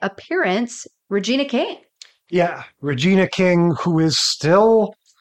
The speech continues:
Speaker 2: on the way up, I would argue. I mean, she's in the Watchmen H B O series. She's in all, you know, she's got a huge movie career now. She was probably a couple years after this,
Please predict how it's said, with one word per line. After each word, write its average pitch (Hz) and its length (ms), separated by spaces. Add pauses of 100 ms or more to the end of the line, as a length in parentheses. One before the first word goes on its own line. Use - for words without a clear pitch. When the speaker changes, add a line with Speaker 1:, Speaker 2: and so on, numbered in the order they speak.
(300)
Speaker 2:
on 175 180
the 220 80
way 208 240
up, 240 240
I 147 200
would 131 160
argue. 135 440
I 147 80
mean, 113 140
she's 117 680
in 127 240
the 135 160
Watchmen 147 800
H 123 360
B 120 140
O 165 340
series. 151 760
She's 139 420
in 113 300
all, 123 420
you 127 180
know, 127 100
she's 120 100
got 127 200
a 110 60
huge 160 540
movie 160 280
career 165 280
now. 151 320
She 139 200
was 123 280 (480)
probably 160 440
a 135 80
couple 165 320
years 151 300
after 151 440
this, 143 400